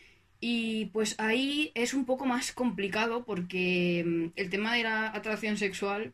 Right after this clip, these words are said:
pues, es abstracta. No es como, por ejemplo, si haces representación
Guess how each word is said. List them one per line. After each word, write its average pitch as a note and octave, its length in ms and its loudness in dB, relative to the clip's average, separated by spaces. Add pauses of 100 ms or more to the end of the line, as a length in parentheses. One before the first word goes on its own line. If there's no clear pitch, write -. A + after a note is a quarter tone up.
pues, F3 360 -4 (200)
es G#3+ 160 -2
abstracta. G3+ 760 -4
No G3 220 0
es G3+ 160 2
como, G3 400 -2
por G3 140 -2
ejemplo, G3+ 540 -2
si F#3+ 120 0
haces G#3 180 -2
representación G3 840 -4